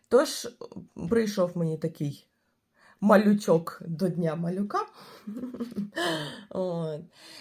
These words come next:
Хочу якось вишити. Поки що не знаю, коли я почну цю розробочку. Я написала дизайнеру, ну, трошки якась у нас виходить затримочка.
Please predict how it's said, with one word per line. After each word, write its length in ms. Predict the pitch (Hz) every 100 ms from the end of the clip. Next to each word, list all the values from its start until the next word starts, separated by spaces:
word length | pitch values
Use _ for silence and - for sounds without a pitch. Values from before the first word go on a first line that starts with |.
| -
Хочу 560 | - 339 349 311 269 180
якось 460 | 202 240 233 208
вишити. 520 | 175 156 151 165 - 170
Поки 320 | 233 233 254
що 280 | 254 254 233
не 180 | 240
знаю, 420 | 233 240 226 226 226
коли 340 | 262 302 392
я 120 | 349
почну 460 | 285 269 - 269 262
цю 560 | - 247 240 226 214 214
розробочку. 920 | 226 226 233 208 202 208 - 214 214
Я 240 | 208 226 220
написала 600 | 202 202 202 208 196 190
дизайнеру, 720 | 190 185 196 185 185 180 180
ну, 120 | 180
трошки 420 | 180 185 180 175
якась 440 | 175 170 170 160
у 40 | 160
нас 240 | 160 151
виходить 520 | 160 165 156 156 151 160 - - - - -
затримочка. 1300 | 160 185 196 190 202 175 160 - - 156 156 -